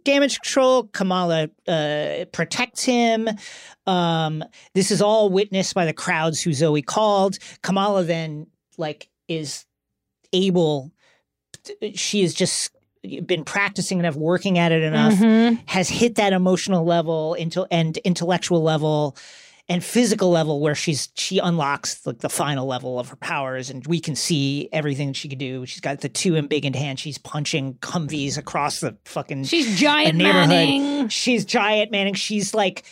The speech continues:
Speaker 1: bullets are bouncing off her. She's catching the Humvee that, uh, that Kamran accidentally threw at, uh, like, the entire community. She saves all their lives.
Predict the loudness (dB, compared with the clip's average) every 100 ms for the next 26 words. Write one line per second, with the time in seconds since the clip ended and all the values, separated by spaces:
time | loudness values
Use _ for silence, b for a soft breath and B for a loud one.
0 | b -16 -12 0 2 4 2 0 -2 -2
1 | 0 0 0 -2 0 0 0 -2 -4 -4
2 | -4 -6 -8 _ -4 -4 -2 0 0 2
3 | 2 2 2 0 0 2 2 0 -4 -2
4 | 2 2 2 -2 -2 0 2 2 0 -2
5 | -2 -2 -2 -4 -4 0 4 6 6 4
6 | 0 -2 -2 -2 0 -2 0 -2 -2 -2
7 | 0 2 0 0 2 2 2 0 -2 -6
8 | 0 2 4 4 2 2 2 0